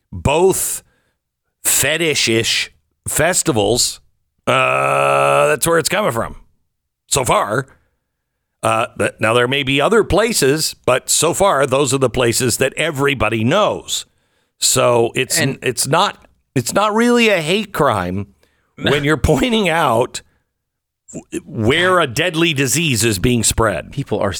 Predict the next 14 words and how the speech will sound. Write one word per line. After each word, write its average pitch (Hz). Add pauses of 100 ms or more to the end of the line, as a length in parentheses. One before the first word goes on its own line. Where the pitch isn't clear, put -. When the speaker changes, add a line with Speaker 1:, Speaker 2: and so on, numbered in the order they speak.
Speaker 2:
these 147
people 104
are 85
so -
Speaker 1:
Oh, 214 (320)
I 143
know. 85
Speaker 2:
invested 139
and 110
obsessed -
with 107
identity 95
Speaker 1:
I 85
know. 76